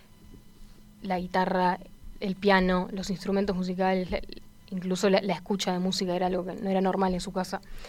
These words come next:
Y lo que le pasa a adolescente es que empieza a gravitar hacia lo que era la contracultura. En Nueva York,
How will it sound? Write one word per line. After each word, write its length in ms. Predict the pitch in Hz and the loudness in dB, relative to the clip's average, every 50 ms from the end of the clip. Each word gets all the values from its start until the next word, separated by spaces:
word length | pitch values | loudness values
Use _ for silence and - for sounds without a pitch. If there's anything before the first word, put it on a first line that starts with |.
| - - - - - - - - - - - - - - - - - - - - - - - | -14 -14 -12 -10 -10 -10 -10 -10 -14 -18 -20 -20 -20 -20 -20 -20 -20 -20 -20 -20 -20 -18 -4
Y 480 | - 262 247 247 240 240 240 233 233 233 226 | 2 4 6 6 6 6 6 6 6 6 6
lo 140 | 226 226 | 6 6
que 120 | 220 233 233 | 8 8 6
le 100 | 233 226 | 6 6
pasa 380 | 277 285 277 294 294 277 262 | 6 4 4 6 8 8 8
a 20 | 254 | 8
adolescente 800 | 254 247 247 254 254 247 - 285 294 285 277 247 285 277 269 | 8 8 6 6 4 4 2 0 0 0 2 4 4 4 4
es 80 | 262 - | 2 2
que 120 | - 262 | 2 2
empieza 580 | 240 226 202 233 247 240 - 269 247 233 220 208 | 2 2 4 2 0 4 6 8 8 10 10 8
a 20 | 196 | 8
gravitar 460 | 196 196 190 190 196 196 190 220 220 226 | 6 6 6 6 4 4 4 4 6 6
hacia 280 | 233 226 - 208 185 | 4 4 2 0 0
lo 140 | 190 185 180 | 0 -2 -2
que 100 | - 185 | -2 -2
era 260 | 180 190 190 185 175 | 0 0 0 0 0
la 120 | 170 175 170 | -2 -6 -6
contracultura. 840 | - 196 180 180 170 185 175 175 170 - 196 202 196 190 196 220 262 - - - - - - - - - - - - - - | -6 -6 -6 -6 -4 -4 -6 -6 -2 0 2 4 4 4 4 2 0 -4 -12 -20 -20 -20 -20 -20 -20 -20 -20 -18 -16 -12 -8
En 180 | - 190 196 185 | -4 0 0 0
Nueva 180 | 180 175 175 175 | 2 0 -2 0
York, 380 | - 202 196 190 190 190 - | 2 4 4 4 2 -2 -10